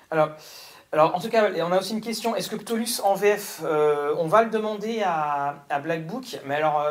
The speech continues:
euh, on a, je crois d'ailleurs qu'on a, enfin, j'ai posé la question à Black Book en, en off. Pour l'instant, il ne se prononce pas trop. Alors, c'est vrai que ça ferait un gros, gros Laelith et puis donc un, un, euh, très, très gros, euh,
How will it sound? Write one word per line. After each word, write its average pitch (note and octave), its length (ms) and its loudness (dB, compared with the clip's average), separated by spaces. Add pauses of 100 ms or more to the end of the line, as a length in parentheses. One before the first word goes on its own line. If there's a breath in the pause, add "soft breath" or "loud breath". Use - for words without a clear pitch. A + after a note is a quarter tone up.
(120)
euh, D3 260 -6
on E3 80 -2
a, G3 80 -4
je F3 100 -10
crois G#3+ 140 -8
d'ailleurs G3 260 -4
qu'on E3+ 100 -8
a, D#3+ 140 -6
enfin, F#3 240 -2
j'ai G#3+ 140 -8
posé A3 240 -6
la F#3+ 100 -4
question F3+ 300 -10
à E3+ 40 -8
Black D#3 180 -6
Book F3 180 -12
en, B2+ 320 -4 (400 loud breath)
en D#3+ 180 0
off. G3+ 260 0
Pour D#3 120 -4
l'instant, D3+ 300 -6
il D#3 80 -8
ne C#3 80 -8
se C#3 180 -12
prononce D3 560 -12
pas D3 140 -4
trop. F#3+ 240 -2
Alors, - 160 -2
c'est - 100 -12
vrai E3 100 -6
que E3 60 -12
ça C#3+ 80 -10
ferait C3+ 140 -8
un B2+ 100 -6
gros, F3 280 -4
gros E3 240 -6
Laelith D#3 420 -4
et A#2+ 40 -10
puis C3+ 120 -20
donc C#3 180 -8
un, A#2 120 -4 (400 loud breath)
un, D3+ 260 0
euh, B2 240 0
très, E3 220 -4
très D#3+ 200 -8
gros, E3 400 0
euh, C3 200 4